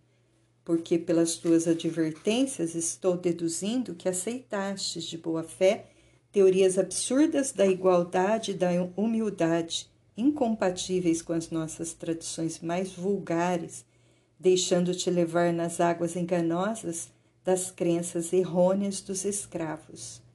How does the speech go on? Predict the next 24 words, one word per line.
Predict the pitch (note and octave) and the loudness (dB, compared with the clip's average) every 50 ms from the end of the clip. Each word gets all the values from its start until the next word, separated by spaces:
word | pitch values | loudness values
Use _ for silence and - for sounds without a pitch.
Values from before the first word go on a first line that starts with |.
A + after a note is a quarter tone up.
| _ _ _ _ - - _ _ _ _ _ _ _ _ _ _ _ _ _ - | _ _ _ _ -20 -20 _ _ _ _ _ _ _ _ _ _ _ _ _ -4
Mas | A3+ A#3+ A#3+ B3+ B3+ - - - - - | -2 0 0 0 -2 -6 -12 -12 -8 0
não | A#3+ C#4+ D4+ E4 | 4 6 6 8
é | E4+ F4 | 8 6
isso. | D4+ A3 A3+ C4 C4+ - - - F3+ D#3+ - - - _ _ _ _ _ _ _ | 6 4 2 0 -2 -2 -6 -6 -6 -8 -8 -10 -14 _ _ _ _ _ _ _
Refiro-me | - G#3 G3+ G3+ - - G#3 A#3 B3 A#3+ G3+ F#3+ F3+ E3+ D#3+ E3 - | -4 -4 -4 -4 -4 -4 -4 -2 -2 -2 -2 -2 -2 -2 -2 -2 -2
à | - F#3+ F#3+ F#3 | -4 -4 -4 -4
fé | - - - G3 F#3+ | -6 0 0 0 2
cristã, | F#3+ - G#3 G3+ G3+ - - - - A3 G3 G3 A3 - - - - - - _ _ - | 2 -2 -6 -8 -8 -8 -10 -6 -2 0 0 2 0 -2 -6 -14 -20 -20 -20 _ _ -4
que | - F#3 | -2 0
nos | F#3 F#3 F#3 F3 | 0 0 0 0
anima | G3 F#3 F3+ F3+ G#3 A3+ B3+ A#3 G3+ F3+ | 0 2 2 2 0 0 0 0 0 0
nas | E3+ E3+ E3+ F3 - - | -2 -2 -2 -4 -4 -2
lutas | F3 F#3 F#3 F3+ F#3 - E3 E3 - | 0 2 2 2 2 0 -2 -2 0
da | - E3 | 0 0
existência | E3 E3 - E3 E3 - - - F3 E3+ E3 D#3+ D#3 - - - D#3 - - | 0 0 -2 -4 -6 -8 -6 -4 -2 -2 -2 -2 -4 -6 -8 -8 -8 -6 -6
e | F#3 F3+ | -6 -6
consola | F3+ F#3+ F#3+ F#3+ F#3 - - - A3 A3+ A#3+ A#3+ | -4 -4 -4 -4 -4 -4 -2 0 0 0 0 -2
o | A3+ | -6
coração | A3+ - G3 F#3+ F#3+ F#3+ F#3+ - - F#3+ G3 | -8 -4 -2 0 0 0 0 -4 -6 -4 -4
atormentado | F#3+ F#3 F#3 - F#3 F#3+ F#3+ F#3+ F#3+ F#3+ F#3 F#3 - G3 G3 F#3+ G3 G3 F#3 - E3+ E3 - _ - - - - - _ _ | -4 -6 -6 -4 -4 -4 -2 -4 -6 -6 -8 -6 -6 -4 -4 -4 -4 -4 -6 -8 -10 -12 -14 _ -20 -20 -20 -20 -20 _ _
nas | F3 F3 F3 - | -4 -4 -4 -4
provações | - - F#3+ F#3 F3+ F#3 F#3 F3+ - - F3+ F#3 F3+ - | 0 2 2 4 4 4 2 2 0 -2 -4 -4 -4 -4
mais | F#3+ G#3 G#3+ G#3 - | -4 -4 -4 -4 -6
ríspidas | - - A3+ A#3+ D4 E4 D#4+ - - - F#3+ D3+ - E3 D#3+ D#3+ - - | -8 -6 0 2 2 2 2 -2 -8 -8 -6 -4 -4 -4 -4 -4 -8 -12